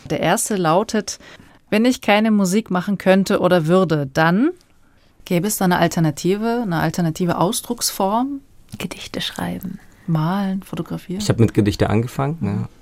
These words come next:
Speaker 3: das, boah, also in irgendeiner Form sich ausdrücken kann ich mir schon vorstellen,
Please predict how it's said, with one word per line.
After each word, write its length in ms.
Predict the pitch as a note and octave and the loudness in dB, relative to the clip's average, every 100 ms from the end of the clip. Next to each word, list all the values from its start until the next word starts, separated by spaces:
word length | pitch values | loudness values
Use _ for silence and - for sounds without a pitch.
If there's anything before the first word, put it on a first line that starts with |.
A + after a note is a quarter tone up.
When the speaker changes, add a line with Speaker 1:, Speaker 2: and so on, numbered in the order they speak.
| C#3 | -14
Speaker 3:
das, 220 | C#3 - - - - - - | -12 -14 -18 -20 -20 -20 -18
boah, 200 | - - | -16 -4
also 220 | - B2+ | 0 4
in 80 | C#3+ | 4
irgendeiner 340 | D3+ E3 C#3+ | 6 6 4
Form 300 | B2+ C#3 C3+ | 2 0 0
sich 160 | A2 - | 0 2
ausdrücken 640 | A#2 A#2+ - A2+ - A2 - | 2 2 -2 -4 0 -2 -2
kann 320 | G2 G#2 G#2+ | -4 0 0
ich 160 | G2+ - | -2 -8
mir 360 | G2+ G#2 G#2 G#2 | -4 0 2 0
schon 240 | - A2 | 0 -2
vorstellen, 960 | G2+ - - G#2+ G2 - F#2 F2+ F2+ F2 | -2 -8 -6 -4 -4 -4 -8 -6 -6 -8